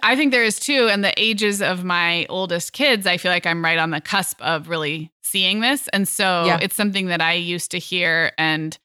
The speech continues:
Speaker 1: kind of just not really understand. It's not that I was
Speaker 2: Right.
Speaker 1: offended by it.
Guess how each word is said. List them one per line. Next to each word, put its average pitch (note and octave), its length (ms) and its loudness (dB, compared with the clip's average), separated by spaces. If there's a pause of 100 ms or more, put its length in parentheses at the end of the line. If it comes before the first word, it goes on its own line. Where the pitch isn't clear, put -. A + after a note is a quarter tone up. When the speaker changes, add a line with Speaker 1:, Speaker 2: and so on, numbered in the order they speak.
(440)
Speaker 1:
kind A#3+ 120 2
of G#3+ 60 0
just G3+ 180 -2
not F#3+ 180 0
really E3+ 220 0
understand. D3+ 760 -2
It's C4 100 -4
not C#4+ 140 2
that F3 80 0
I D#3+ 60 4
was D#3+ 140 -4
Speaker 2:
Right. E3+ 200 2
Speaker 1:
offended F3+ 340 0
by C3+ 160 0
it. C3+ 300 0